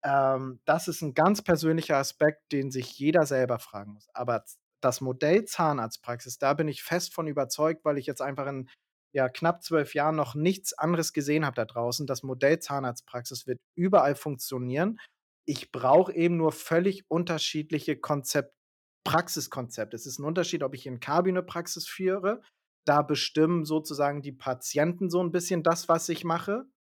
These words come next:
ne? Das ist einfach so. Und in 'ner Stadt habe ich sozusagen das, da kann ich mich 'n bisschen, ja,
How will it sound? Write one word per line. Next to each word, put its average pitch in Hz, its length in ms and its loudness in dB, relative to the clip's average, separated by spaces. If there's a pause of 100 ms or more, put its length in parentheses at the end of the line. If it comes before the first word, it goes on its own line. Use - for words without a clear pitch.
ne? 143 160 -2
Das 170 200 -8
ist 156 140 -6
einfach 165 280 -2
so. 185 260 0 (300)
Und 147 160 -10
in 135 180 -10
'ner 127 120 -4
Stadt 170 520 2 (420)
habe 147 180 0
ich 151 120 -4
sozusagen 143 760 2
das, 147 420 4
da 143 140 2
kann 160 220 0
ich 160 140 -6
mich 156 140 -8
'n 143 120 -10
bisschen, 147 420 -6 (840)
ja, 139 260 6